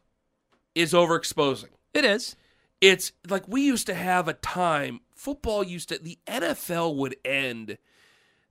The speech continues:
Speaker 1: J-, what was the one Super Bowl? Like, I remember going back to Bud Bowl, Bud Bowl three, January
Speaker 2: Mm-hmm.
Speaker 1: twenty-seventh. And it was January twenty-seventh. We're going on President's Day, guys. President's Day.
Speaker 2: Yeah.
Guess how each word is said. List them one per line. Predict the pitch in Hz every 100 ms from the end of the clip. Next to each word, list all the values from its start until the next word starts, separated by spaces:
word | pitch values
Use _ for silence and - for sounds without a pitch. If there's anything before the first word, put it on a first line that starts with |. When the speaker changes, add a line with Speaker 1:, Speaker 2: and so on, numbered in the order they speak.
| -
Speaker 1:
J-, | 120 147
what | 170 226 233
was | 190
the | 202
one | 202 202
Super | 208
Bowl? | 185 165 151
Like, | 170 127 -
I |
remember | 196 226 202
going | 196 196
back | 190 160
to |
Bud | 135 160 160
Bowl, | 175 175
Bud | 127 160
Bowl | 156 160
three, | 147 156 143 110
January | 107 151 151 143 156
Speaker 2:
Mm-hmm. | -
Speaker 1:
twenty-seventh. | 160 147 165 151 107 - - _ _ _ _ _ _ _ 175
And | 196
it |
was | 208 -
January | 196 220 240 233 214 196
twenty-seventh. | - 190 175 - 156 139
We're | 180
going | 233 277
on | 240 165
President's | - 170 170 170 131
Day, | - 120 104
guys. | 113 127 170 170 - _ _ _ _ _ _ _ -
President's | 262 330 339 202 -
Day. | 120 90 104
Speaker 2:
Yeah. | 98 95